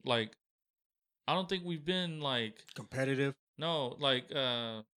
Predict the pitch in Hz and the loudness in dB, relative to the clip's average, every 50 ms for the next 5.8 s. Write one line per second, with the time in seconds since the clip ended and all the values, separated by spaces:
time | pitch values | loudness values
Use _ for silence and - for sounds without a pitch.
0 | _ _ _ _ _ _ _ _ _ _ _ _ _ _ _ _ _ _ _ _ | _ _ _ _ _ _ _ _ _ _ _ _ _ _ _ _ _ _ _ _
1 | 127 135 160 185 196 196 185 156 147 135 131 113 101 101 123 151 185 190 160 156 | -6 -4 -2 0 0 0 2 0 0 0 0 -2 -2 -2 -2 -2 0 -2 0 2
2 | 139 127 113 113 110 113 117 117 113 113 110 110 - - 120 117 113 110 110 110 | 2 2 2 2 0 -2 -4 -6 -6 -8 -10 -10 -10 -8 -6 -6 -4 -4 -6 -8
3 | 107 107 - _ _ _ _ _ _ _ _ _ _ _ _ _ _ _ _ _ | -8 -10 -14 _ _ _ _ _ _ _ _ _ _ _ _ _ _ _ _ _
4 | _ _ _ 123 113 104 95 120 135 180 185 - - 147 107 117 117 107 107 - | _ _ _ -6 -6 -2 0 2 2 2 0 -2 -6 -8 -8 -8 -8 -8 -10 -12
5 | _ _ _ _ - 127 135 143 139 139 143 156 175 185 185 185 | _ _ _ _ -12 -8 -8 -6 -6 -6 -6 -6 -6 -6 -6 -10